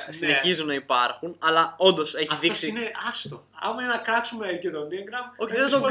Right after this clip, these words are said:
Speaker 1: κρά-,
Speaker 2: τι πρέπει να τους κάνουμε;
Speaker 1: δεν θα τον κράξω, απλά έχει βελτιωθεί, αλλά όχι και κάτι τρομερό.
Speaker 2: Αλλά η ομάδα είναι απαράδεκτη.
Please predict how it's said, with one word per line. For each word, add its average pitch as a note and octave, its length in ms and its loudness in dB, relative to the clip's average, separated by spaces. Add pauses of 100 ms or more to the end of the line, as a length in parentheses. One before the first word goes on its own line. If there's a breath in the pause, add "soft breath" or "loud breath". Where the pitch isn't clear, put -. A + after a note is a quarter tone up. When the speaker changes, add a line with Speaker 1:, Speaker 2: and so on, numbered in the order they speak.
(140)
Speaker 1:
κρά-, - 0 -
Speaker 2:
τι - 80 -10
πρέπει C4+ 200 -2
να A3 100 -2
τους - 120 -10
κάνουμε; D3 340 -4
Speaker 1:
δεν D3 120 -8
θα A#3 100 -6
τον F#3 160 -2
κράξω, A#2+ 380 0
απλά G3 520 -2 (260)
έχει A#3 240 0
βελτιωθεί, E3+ 500 0
αλλά A#3+ 380 2
όχι A3 220 -4
και - 120 -20
κάτι G#2 580 -8 (220)
τρομερό. G#2+ 560 -8 (760)
Speaker 2:
Αλλά B2 220 -10
η B2 60 -6
ομάδα C3 500 -8
είναι B2 360 -14 (120)
απαράδεκτη. A2+ 1080 -12